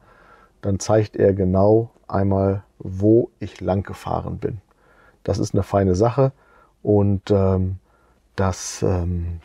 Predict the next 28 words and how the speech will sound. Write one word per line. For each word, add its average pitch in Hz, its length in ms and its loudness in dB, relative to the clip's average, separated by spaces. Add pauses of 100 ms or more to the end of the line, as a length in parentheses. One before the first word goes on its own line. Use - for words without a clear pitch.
(420)
ermöglicht 104 480 2
zum 101 120 0
Beispiel 101 320 2
im 95 280 -2
Nachhinein 95 880 -2 (500)
die 98 120 -6
Tour 104 380 2
nochmal 98 520 2
zu - 220 -8
fahren, 107 480 0
wenn 80 100 -6
man 85 120 -8
das - 180 -6
möchte. - 340 -12 (640)
Das 95 140 -16
ist 98 160 -14
auf 98 180 -8
jeden 101 180 -2
Fall 98 340 2
gar 90 260 -4
nicht 92 200 -6
mal 90 160 -6
schlecht. - 540 -6 (640)
Das, - 480 0 (540)
ähm, 120 560 2 (960)
muss 117 180 0
ich 107 100 -2
sagen, 110 540 0